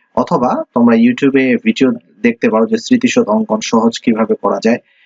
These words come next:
শহীদ মিনার কিভাবে সহজে অঙ্কন করা যায়, এটা তোমরা দেখে,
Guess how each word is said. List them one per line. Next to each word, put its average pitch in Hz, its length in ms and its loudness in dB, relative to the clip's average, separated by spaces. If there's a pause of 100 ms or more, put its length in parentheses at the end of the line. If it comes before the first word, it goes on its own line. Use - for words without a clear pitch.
(180)
শহীদ 123 320 2
মিনার 123 220 2
কিভাবে 120 300 2
সহজে 226 400 0
অঙ্কন 220 280 -2
করা 220 200 0
যায়, 247 160 0
এটা - 160 -2
তোমরা 226 240 0
দেখে, 226 380 -2